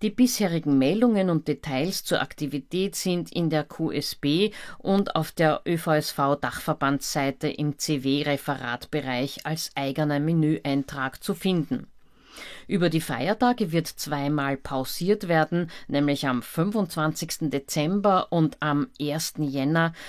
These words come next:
Da werden wohl wegen familiärer Verpflichtungen gewisse Zeitkonflikte auftreten. Das schreiben uns der Roland O E fünf A R N und der Arnold O E eins I A H.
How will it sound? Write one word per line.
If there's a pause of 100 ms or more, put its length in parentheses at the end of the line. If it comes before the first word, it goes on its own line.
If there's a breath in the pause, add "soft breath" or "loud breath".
(160 loud breath)
Da
werden
wohl
wegen
familiärer
Verpflichtungen
gewisse (180)
Zeitkonflikte
auftreten. (800 loud breath)
Das
schreiben
uns
der
Roland
O
E
fünf
A
R
N
und
der
Arnold
O
E
eins (220)
I
A
H.